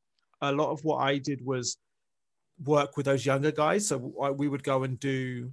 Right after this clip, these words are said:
um, you know, strength and conditioning, but these kids are, you know, fourteen, fifteen years old and, and trying to sort of make their way into pro hockey there. So,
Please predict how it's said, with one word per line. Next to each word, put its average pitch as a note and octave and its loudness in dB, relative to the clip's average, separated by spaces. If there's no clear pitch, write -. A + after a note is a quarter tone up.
um, B2+ -4
you C3 -12
know, A#2+ -10
strength C#3 -8
and C3+ -8
conditioning, B2 -8
but C#3 -6
these C#3 -2
kids - -4
are, C3 -8
you C3+ -6
know, B2+ -2
fourteen, C3+ -6
fifteen C3 -8
years B2 -8
old C3+ -2
and, B2 -6
and C3 -6
trying C3 -2
to B2+ -2
sort C3 -2
of B2 -16
make C#3 -4
their C3 -2
way B2+ -2
into B2 -8
pro B2 -4
hockey C3+ -6
there. B2 -2
So, C3 -2